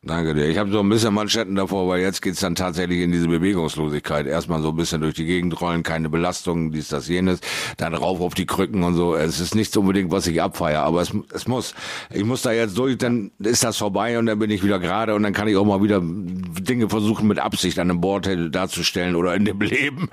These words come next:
<laughs> darzustellen und immer unverletzt wieder zu sein. Nach fünfzehn Monaten wird sich auch verdammt gut anfühlen, glaub ich.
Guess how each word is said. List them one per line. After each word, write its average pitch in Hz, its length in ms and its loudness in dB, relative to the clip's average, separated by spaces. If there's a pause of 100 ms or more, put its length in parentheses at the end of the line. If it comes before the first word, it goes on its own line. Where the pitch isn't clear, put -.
<laughs> - 160 -2
darzustellen - 840 -2 (280)
und 190 160 6
immer 175 300 4
unverletzt 139 600 2
wieder 131 180 6
zu 131 120 2
sein. 123 240 4
Nach 117 120 2
fünfzehn 127 380 0
Monaten 110 360 4
wird 104 140 4
sich 98 100 4
auch 90 80 2
verdammt 85 320 0
gut 87 100 0
anfühlen, 73 340 -6
glaub 73 240 -6
ich. - 140 -12